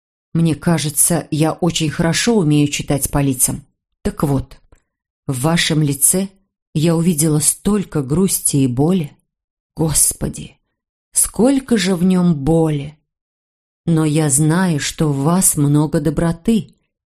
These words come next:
Если бы только рядом с вами оказался человек, который помог бы вам открыть ее в себе». В ярости Риццоли едва не скомкала письмо. Ей захотелось найти эту дуреху и устроить ей хорошую взбучку.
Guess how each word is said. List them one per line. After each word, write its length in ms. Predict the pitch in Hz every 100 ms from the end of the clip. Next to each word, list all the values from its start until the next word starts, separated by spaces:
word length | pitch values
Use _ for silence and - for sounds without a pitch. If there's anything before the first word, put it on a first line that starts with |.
| _ _ _ -
Если 240 | 220 -
бы 120 | 196 202
только 380 | 208 180 -
рядом 320 | 196 202 185 180
с 140 | -
вами 340 | 170 208 190
оказался 640 | 180 170 165 190 196 - 165
человек, 800 | - 165 160 160 202 175 - - - -
который 460 | - 185 233 226 214
помог 540 | 214 202 208 262 220
бы 100 | 170
вам 220 | 180 196 190
открыть 500 | 190 - 262 262 190
ее 220 | 160 160
в 80 | -
себе». 480 | 190 170 180 123 _ _ _ _ _ _ _ _ -
В 80 | 147
ярости 540 | 151 170 160 151 -
Риццоли 460 | 151 - - 160 147
едва 280 | 143 147
не 120 | 151 143
скомкала 580 | - 156 143 131 135
письмо. 480 | 131 117 - - 123 _ _ _
Ей 140 | 190 185
захотелось 520 | 175 185 - 175 156
найти 340 | 180 170 - 208
эту 120 | 151
дуреху 460 | 143 202 233 -
и 40 | 156
устроить 420 | - 220 202 -
ей 80 | 165
хорошую 440 | 214 247 - 160
взбучку. 680 | 143 135 139 123 - -